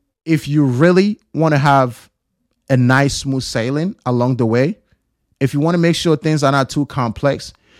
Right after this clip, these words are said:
if you wanna make sure you're not wasting your time, if you want to be able to track your progress as you go along on your journey, then I suggest that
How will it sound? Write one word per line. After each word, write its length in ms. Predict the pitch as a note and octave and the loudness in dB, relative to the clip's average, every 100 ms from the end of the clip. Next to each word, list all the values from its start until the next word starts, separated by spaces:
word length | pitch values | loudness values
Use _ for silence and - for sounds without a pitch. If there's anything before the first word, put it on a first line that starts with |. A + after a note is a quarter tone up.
| - | -10
if 100 | B2+ | -4
you 80 | C#3 | 0
wanna 160 | E3+ | 0
make 160 | E3+ E3 | 0 -2
sure 200 | - E3 | -2 -2
you're 120 | D3+ | 0
not 180 | D3 C3 | 0 0
wasting 420 | B2+ C#3 - C#3+ | -2 -4 -4 -4
your 120 | C3+ | -4
time, 460 | A2 A#2 A#2+ C3 F#3 _ _ - | -6 -6 -4 -4 -8 _ _ -10
if 120 | C#3 | -6
you 80 | C#3+ | -4
want 280 | D3 F3+ F3+ | -2 0 -2
to 80 | |
be 180 | E3+ D#3 D#3+ | -4 -2 0
able 220 | D3+ D#3+ | 2 0
to 80 | B2+ | -2
track 440 | - D3+ C#3+ - | -4 0 0 -2
your 100 | B2+ | -8
progress 640 | - - C#3 C#3 A#2 G#2+ - | -8 -2 0 0 -2 -6 -6
as 180 | A2+ - | -8 -6
you 60 | A#2 | -4
go 220 | A#2+ C#3 | 0 0
along 300 | B2+ B2+ B2+ | 0 -2 -4
on 160 | B2 A#2 | -4 -4
your 120 | A2 | -4
journey, 540 | G#2 C3+ D3+ A#2+ F#2+ - _ _ _ _ - | -2 0 2 0 -4 -10 _ _ _ _ -8
then 120 | G#2 | 0
I 120 | A#2+ | 0
suggest 520 | - D#3 A#2 C#3 C3 | 0 -4 2 2 2
that 320 | A#2+ A2 - | 0 0 -2